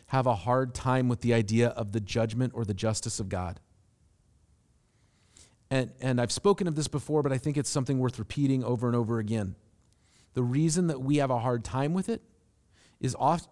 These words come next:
honestly partly because we live relatively easy lives. And you may say, "What do you mean, Adam? You don't know what I've gone through." That's true. But compared to the rest of the world,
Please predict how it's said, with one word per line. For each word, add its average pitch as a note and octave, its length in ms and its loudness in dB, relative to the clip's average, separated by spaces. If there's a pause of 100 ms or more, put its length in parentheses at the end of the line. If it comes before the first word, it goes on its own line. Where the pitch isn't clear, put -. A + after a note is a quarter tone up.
honestly C#3 540 0 (420)
partly E3+ 380 0
because B2 280 -2
we A#2+ 140 0
live B2+ 500 2 (140)
relatively B2 680 2
easy A2+ 380 0
lives. A2+ 360 0
And B2 80 0
you C3+ 60 0
may C#3+ 100 2
say, C#3+ 100 0
"What C#3+ 140 0
do F3 60 2
you E3 60 4
mean, D3+ 200 4
Adam? A#2+ 240 2
You D3+ 100 2
don't C#3+ 140 0
know C#3 80 2
what C#3 80 4
I've A#2+ 160 2
gone B2 260 2
through." F#2+ 240 -8 (640)
That's A#2 160 -4
true. B2 340 -2 (2250)
But - 460 -2 (2250)
compared D3 380 -2
to E3 60 -8
the E3 80 0
rest C3 280 0
of D#3 80 -4
the D#3 80 0
world, G#2 380 0